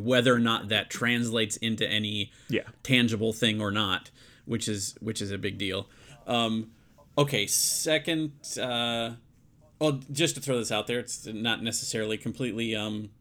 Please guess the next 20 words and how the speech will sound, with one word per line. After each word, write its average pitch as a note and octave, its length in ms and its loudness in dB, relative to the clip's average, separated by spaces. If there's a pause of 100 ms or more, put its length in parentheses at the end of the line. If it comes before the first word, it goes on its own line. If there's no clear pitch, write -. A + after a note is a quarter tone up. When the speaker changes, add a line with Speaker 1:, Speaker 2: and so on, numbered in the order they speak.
(960)
Speaker 1:
uh, F#2+ 260 -4 (120)
connected, B2+ 400 2
but, A#2 160 6
uh, G#2+ 200 6 (400)
just D3+ 180 4
in D3 100 6
terms C3+ 280 4
of, A2+ 280 2 (120)
um, G2+ 500 -2 (200)
a-, C#3 240 4
affecting C3 540 4
work. A#2 300 2
I A#2+ 100 4
think B2+ 240 0
it's A#2+ 180 -2
really, A#2 500 2 (520)
uh, G#2+ 240 -2 (100)
really D3+ 240 6
dependent B2 500 2
on G2+ 560 -2